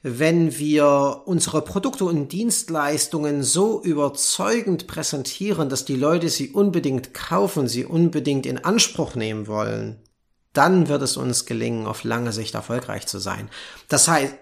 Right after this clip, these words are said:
<laughs> das gilt natürlich im Generellen für die Unternehmung an sich,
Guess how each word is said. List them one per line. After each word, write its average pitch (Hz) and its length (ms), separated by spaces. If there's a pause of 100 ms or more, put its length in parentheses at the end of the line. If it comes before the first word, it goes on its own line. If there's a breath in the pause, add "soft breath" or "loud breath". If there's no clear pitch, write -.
(100)
<laughs> - 200
das - 160
gilt 185 240
natürlich 156 360
im 180 180
Generellen 147 800
für 165 160
die - 160
Unternehmung 151 720
an 131 200
sich, 156 380